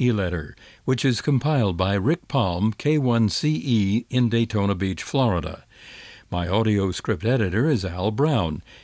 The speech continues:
K Z three A B in Laurel, Maryland. And I'm Tony Riggs, W one F H N, reporting from Lanham, Maryland. In this month's issue, we have Hudson Hams support demanding New York City triathlon,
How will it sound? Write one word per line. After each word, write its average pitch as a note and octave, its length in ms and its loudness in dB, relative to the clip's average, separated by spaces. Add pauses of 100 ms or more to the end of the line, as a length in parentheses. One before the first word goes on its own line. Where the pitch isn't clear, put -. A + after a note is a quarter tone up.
(120)
K C3+ 180 2
Z A2+ 300 2
three D3 420 0
A E3 240 2
B A2 480 0
in C3 300 2
Laurel, F#2+ 400 0
Maryland. G2+ 720 0 (400)
And C3 120 2
I'm E3 220 4
Tony C3 300 2
Riggs, E2 400 0
W B2+ 400 0
one A2 300 2
F D3 280 0
H C#3 260 0
N, G#2 240 2
reporting G2 520 0
from F#2 340 0
Lanham, G2+ 420 2
Maryland. E2+ 600 -2 (760)
In B2 180 2
this F3+ 200 2
month's A#2+ 280 2
issue, G2+ 640 -2
we C3 260 0
have G2 480 -2 (460)
Hudson E3 480 2
Hams G#2 600 0
support B2 560 -2
demanding G2+ 720 2
New G#2 100 2
York C#3 340 0
City C3+ 280 0
triathlon, A2 1000 0